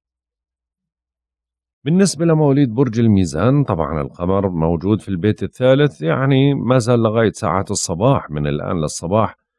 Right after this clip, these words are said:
في نشاط، في حيوية، في اتصالات كثيرة، فترة ممتازة لاجتياز امتحان.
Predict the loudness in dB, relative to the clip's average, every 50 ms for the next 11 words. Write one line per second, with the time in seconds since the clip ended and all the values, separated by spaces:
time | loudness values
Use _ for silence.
0 | _ _ _ _ _ -2 0 2 2 2 0 -2 -4 -6 -4 -2 -2 -2 -4 _
1 | -12 -16 -14 -14 -12 -8 -6 -4 -4 -4 -4 -4 -4 -4 -4 -4 -6 -8 -14 -20
2 | _ -16 -16 -14 -10 -4 -2 -2 -2 -2 -6 -12 -20 _ -6 -2 -2 0 0 0
3 | -2 -2 -4 -8 -16 -18 -12 -10 -8 -8 -8 -8 -10 -12 -8 -4 -2 -2 -2 -2
4 | -2 -2 -2 -2 -2 -4 -6 -8 -14 _ -6 -4 -4 -4 -4 -8 -12 -14 -14 -18
5 | -20 -20 -10 -6 -4 -2 0 0 -2